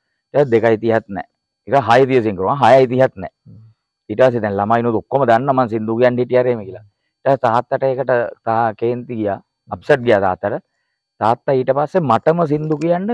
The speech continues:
Speaker 1: ගමේ බෑන්ඩ් එකක් ගෙනල්ලා ගමේ free ෂෝ එකක් ගහලා මට සින්දු කියන්න දුන්නා.
Speaker 2: හ්ම්.
Speaker 1: සින්දු තුනයි කිව්වේ. ඒ සින්දු තුන කියන්නේ එයා, එයාගේ වියදමෙන්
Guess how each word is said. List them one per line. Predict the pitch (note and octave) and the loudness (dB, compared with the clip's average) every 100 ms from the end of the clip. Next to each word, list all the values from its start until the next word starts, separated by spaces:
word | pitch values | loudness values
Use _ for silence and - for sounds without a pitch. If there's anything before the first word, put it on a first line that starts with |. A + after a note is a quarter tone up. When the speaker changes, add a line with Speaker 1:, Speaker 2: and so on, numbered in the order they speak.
| E3 | -2
Speaker 1:
ගමේ | B2+ D3+ F#3 G#3+ - _ _ _ _ _ _ | 0 2 0 -2 -6 _ _ _ _ _ _
බෑන්ඩ් | G#2+ A2 A#2+ D3 E3 | -2 2 4 2 2
එකක් | E3+ E3+ E3 | 2 2 0
ගෙනල්ලා | F3+ F#3 A3 | -2 -2 -2
ගමේ | F#3+ C#3+ E3 G#3+ A3+ - _ _ _ | 0 0 0 -2 -4 -8 _ _ _
free | D3 F#3+ | 4 4
ෂෝ | F#3 G3 | 6 4
එකක් | F#3 F3+ | 4 2
ගහලා | G3+ A3+ | 0 0
මට | F#3+ F3 | 0 0
සින්දු | D#3+ A#2 | 0 -2
කියන්න | G2 E2+ | -4 -8
දුන්නා. | E2 A2 _ _ _ _ _ | -14 -20 _ _ _ _ _
Speaker 2:
හ්ම්. | F#2+ G2 _ _ _ | -20 -20 _ _ _
Speaker 1:
සින්දු | G2 G#2 A2+ | -12 -6 -4
තුනයි | A2+ C3 A#2+ | 0 0 0
කිව්වේ. | A#2+ E3+ B2+ - _ _ | -4 -4 -6 -10 _ _
ඒ | A#2 | -4
සින්දු | A2+ A#2 B2+ | -2 -4 -2
තුන | C#3+ D3 | -2 -2
කියන්නේ | E3 F3+ F3 | -4 -2 -2
එයා, | F3 - _ _ _ _ - | -2 -6 _ _ _ _ 2
එයාගේ | B2+ C#3 C#3+ | 4 6 2
වියදමෙන් | C3+ C#3+ D#3+ G3+ | 0 2 2 0